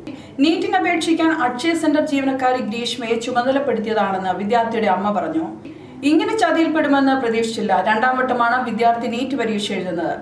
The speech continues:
പരീക്ഷയ്ക്ക് അപേക്ഷിച്ചതിന്റെ രസീതും ഹാൾ ടിക്കറ്റും WhatsApp-ലാണ് ഗ്രീഷ്മ അയച്ചു കൊടുത്തത്. വിദ്യാർത്ഥിയെ പ്രതിപ്പട്ടികയിൽ നിന്ന് നീക്കം ചെയ്യുമെന്ന് പോലീസ് അറിയിച്ചു.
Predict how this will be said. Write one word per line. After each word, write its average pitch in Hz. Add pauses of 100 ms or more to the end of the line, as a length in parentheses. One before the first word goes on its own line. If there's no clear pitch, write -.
(500)
പരീക്ഷയ്ക്ക് 381
അപേക്ഷിച്ചതിന്റെ 302
രസീതും 277
ഹാൾ 240
ടിക്കറ്റും 226
WhatsApp-ലാണ് 214
ഗ്രീഷ്മ 196
അയച്ചു 175
കൊടുത്തത്. 165 (400)
വിദ്യാർത്ഥിയെ 294
പ്രതിപ്പട്ടികയിൽ 311
നിന്ന് 294
നീക്കം 269
ചെയ്യുമെന്ന് 233
പോലീസ് 214
അറിയിച്ചു. 170